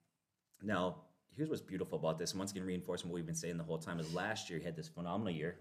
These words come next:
right? Forty-eight touchdown passes, M V P, number one in the league. Okay.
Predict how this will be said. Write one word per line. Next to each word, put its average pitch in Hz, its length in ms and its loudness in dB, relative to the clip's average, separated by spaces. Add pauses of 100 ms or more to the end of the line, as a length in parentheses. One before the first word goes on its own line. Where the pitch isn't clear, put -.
right? 80 180 0 (260)
Forty-eight 95 260 4
touchdown 101 340 0
passes, 85 440 0
M 92 140 -4
V 90 100 0
P, 90 180 -6
number 87 180 0
one 90 100 2
in 90 60 0
the 87 60 0
league. 82 320 2 (540)
Okay. 80 440 2